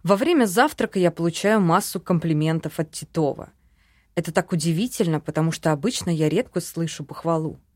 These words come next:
Тем более в сегодняшнем завтраке не было ничего особенного. Яйца, салат и тосты. Не нужно обладать какими-то особыми кулинарными умениями, чтобы это приготовить. «Спасибо за компанию, Вов»,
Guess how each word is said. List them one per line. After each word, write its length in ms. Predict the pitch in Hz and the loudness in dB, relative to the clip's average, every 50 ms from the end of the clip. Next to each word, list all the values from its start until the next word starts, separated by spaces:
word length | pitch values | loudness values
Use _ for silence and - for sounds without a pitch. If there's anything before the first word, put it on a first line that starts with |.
| _ _ _ _ _ _ _ _ | _ _ _ _ _ _ _ _
Тем 240 | - - 180 170 170 | -4 0 2 2 4
более 240 | 160 220 269 254 214 | 4 4 4 4 4
в 80 | 175 - | 2 2
сегодняшнем 640 | - 165 151 165 175 165 165 156 - 170 156 147 | -4 -2 0 0 0 0 0 -4 -2 -2 -2 -2
завтраке 500 | 135 170 208 240 - - 175 - - 147 | 0 0 -2 -2 -2 -6 -8 -6 -4 -6
не 180 | 147 147 175 226 | -4 -2 -4 -2
было 140 | 240 208 | 0 0
ничего 400 | 175 165 160 156 - - 151 151 | 0 0 0 -2 -2 -4 -2 0
особенного. 720 | 156 156 156 - - 156 165 170 160 151 147 143 143 139 _ _ _ _ | 0 -2 -2 -4 -4 -4 -2 -2 -4 -4 -4 -6 -8 -12 _ _ _ _
Яйца, 540 | 123 123 143 156 190 202 202 - - 170 156 | -10 -4 0 0 0 0 -2 -6 -8 -8 -8
салат 500 | - - - 123 127 135 165 180 175 160 | -8 -8 -8 -6 -2 -2 -2 -2 -2 -4
и 40 | 151 | -6
тосты. 560 | - - 127 131 - - - - - 156 - _ _ _ _ _ _ _ _ _ _ _ - | -6 -6 -8 -8 -8 -10 -16 -16 -20 -20 -20 _ _ _ _ _ _ _ _ _ _ _ -4
Не 120 | - 175 220 | 0 2 2
нужно 260 | 294 285 - 180 170 | 2 2 2 2 0
обладать 380 | 151 160 165 156 175 170 - | 2 2 0 2 2 0 0
какими-то 500 | - 170 156 - - 165 156 151 156 151 | -2 -6 -6 -4 -2 -2 -2 -2 0 -2
особыми 540 | 147 - - - 165 147 156 143 147 147 143 | -4 -2 -2 -4 -4 -4 -4 -4 -4 -4 -6
кулинарными 720 | 123 _ - 170 165 165 160 156 147 139 143 147 147 143 - | -8 _ -2 0 0 2 2 2 0 0 -2 -4 -4 -4 -6
умениями, 760 | - 160 147 143 147 170 208 226 226 226 226 220 220 220 - | -4 -4 -2 -2 -2 -2 0 0 0 0 0 0 0 -2 -2
чтобы 340 | - - - 170 151 151 143 | -4 -4 -4 -4 -2 -2 -2
это 200 | 135 139 - 151 | -4 -4 -6 -6
приготовить. 800 | - 156 151 143 151 151 - 139 117 - - - - - - _ _ _ _ _ _ _ _ _ _ _ _ _ _ _ _ _ _ _ _ _ _ _ _ _ _ _ _ _ _ | -4 -4 0 0 -2 -2 -2 -8 -10 -10 -12 -18 -20 -20 -20 _ _ _ _ _ _ _ _ _ _ _ _ _ _ _ _ _ _ _ _ _ _ _ _ _ _ _ _ _ _
«Спасибо 480 | - - - 208 214 - - 349 330 294 | -16 -6 0 0 0 4 4 2 2 4
за 100 | 233 262 | 0 2
компанию, 560 | - 247 233 220 294 294 294 277 233 180 160 | 2 2 2 4 4 4 4 6 4 2 2
Вов», 380 | 151 170 160 139 - - - | 2 2 0 0 -2 -10 -20